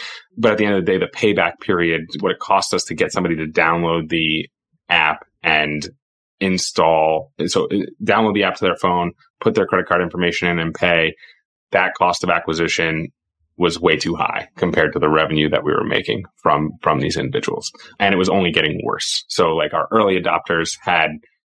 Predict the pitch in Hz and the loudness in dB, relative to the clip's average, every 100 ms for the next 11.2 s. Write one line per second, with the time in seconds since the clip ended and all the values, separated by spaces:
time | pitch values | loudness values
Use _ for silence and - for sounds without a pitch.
0 | - 104 95 87 82 _ - 87 - 87 | 0 2 2 0 -4 _ 0 0 2 0
1 | 80 85 80 - 80 80 69 78 73 73 | 0 -2 -2 -4 -4 -6 0 0 0 -4
2 | 71 - - 85 78 - - 78 76 71 | -8 -10 -2 0 0 -2 0 2 2 0
3 | - 76 76 78 76 76 71 73 73 73 | 0 0 2 0 0 0 2 0 -2 -6
4 | - 87 135 127 - - - 92 92 98 | -4 0 2 0 -6 -18 -8 -4 0 2
5 | 98 101 95 90 - 82 - 82 82 82 | 2 2 2 0 -2 -4 -2 -2 0 0
6 | - - - 80 78 80 76 85 78 90 | -2 -2 -2 0 2 0 0 -2 -2 -2
7 | 85 80 73 78 78 71 73 73 - - | 0 0 0 0 0 2 2 2 0 0
8 | 90 120 156 - _ _ _ 107 98 90 | 0 2 0 -4 _ _ _ 0 2 2
9 | 90 87 104 92 98 95 85 87 - - | 0 0 2 2 2 2 2 0 -2 -2
10 | 107 - _ 87 87 82 78 - 85 82 | -2 -2 _ -2 0 0 -4 0 2 2
11 | 82 | 0